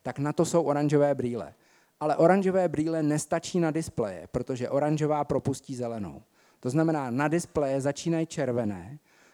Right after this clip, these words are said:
a ty červené jsou světlé a tmavé. Světlé červené jsou pro začátečníky. To je pro ty, kdo s tím začínají. Nebo když to chcete dát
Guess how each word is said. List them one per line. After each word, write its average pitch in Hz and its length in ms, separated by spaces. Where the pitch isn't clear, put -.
a 135 80
ty 160 120
červené 175 440
jsou - 40
světlé 165 280
a 156 80
tmavé. 135 520
Světlé 151 440
červené 175 580
jsou 160 220
pro 135 360
začátečníky. 107 960
To 151 80
je 135 80
pro 131 240
ty, 151 140
kdo 131 180
s - 80
tím 123 180
začínají. 107 560
Nebo 139 240
když 147 200
to 151 100
chcete 151 320
dát 143 380